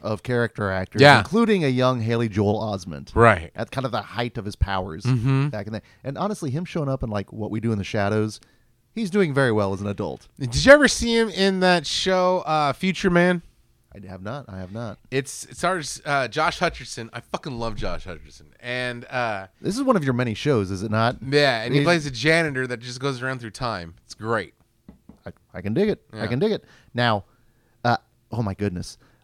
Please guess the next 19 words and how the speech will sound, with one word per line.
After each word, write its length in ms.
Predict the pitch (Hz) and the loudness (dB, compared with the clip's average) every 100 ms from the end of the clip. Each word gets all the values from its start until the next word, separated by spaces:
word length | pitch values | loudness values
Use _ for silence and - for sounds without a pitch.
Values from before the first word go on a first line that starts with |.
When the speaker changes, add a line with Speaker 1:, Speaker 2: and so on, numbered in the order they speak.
| - | -4
Speaker 1:
Another 640 | 117 113 131 156 165 165 - | 0 4 4 4 2 0 -4
one 220 | 117 127 | -2 0
of 60 | 110 | 2
my 100 | 101 | 0
favorites, 800 | - 123 117 117 127 - - - | 0 2 2 2 -2 -4 -14 -4
uh, 200 | 101 95 90 | 0 0 0
in 100 | 101 | -2
terms 280 | 117 110 | -4 -2
of 100 | 104 | -4
the 80 | 90 | -4
Coen 340 | - 113 113 123 | -2 0 2 2
brothers. 540 | 139 143 160 165 - 131 | 2 4 2 -2 -6 -10
Speaker 2:
Mm-hmm. 300 | 123 151 165 - _ _ _ - - - - _ - | -8 -8 -10 -14 _ _ _ -20 -20 -20 -20 _ 2
Speaker 1:
They've 160 | 143 113 | 2 4
got 200 | 170 202 | 4 4
that 180 | 139 | 0
period 520 | - 120 131 143 143 131 _ _ _ _ | 0 2 4 4 2 -2 _ _ _ _
right 420 | - 107 110 135 - _ | -8 -2 2 2 0 _
post 420 | - 123 127 - | 0 0 -2 -6